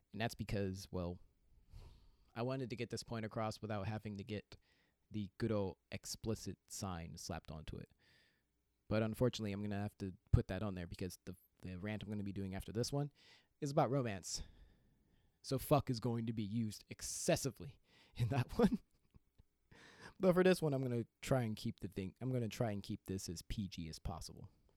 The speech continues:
Or at least P G thirteen. So I just dropped my one F-bomb for this rant. So congrats, you just heard it. All right. In the meantime, though, I did wanna talk about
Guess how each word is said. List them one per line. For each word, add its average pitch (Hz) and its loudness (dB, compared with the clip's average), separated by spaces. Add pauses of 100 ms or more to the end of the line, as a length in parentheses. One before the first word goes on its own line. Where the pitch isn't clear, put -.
(1200)
Or 123 0
at 107 0
least 104 -4
P 110 -2
G 117 -8
thirteen. - -10 (1160)
So 92 -16
I 120 -2
just 120 -6
dropped 123 0
my 107 -2
one 101 -4
F-bomb 92 -6
for 90 -12
this 90 -8
rant. 95 -8 (400)
So - -14 (120)
congrats, 220 4
you 123 2
just 123 0
heard 123 4
it. - -10 (1200)
All - 0
right. 107 2 (380)
In 175 0
the 190 4
meantime, 151 4
though, 110 0
I 113 0
did 117 0
wanna 113 -2
talk - -8
about 95 -6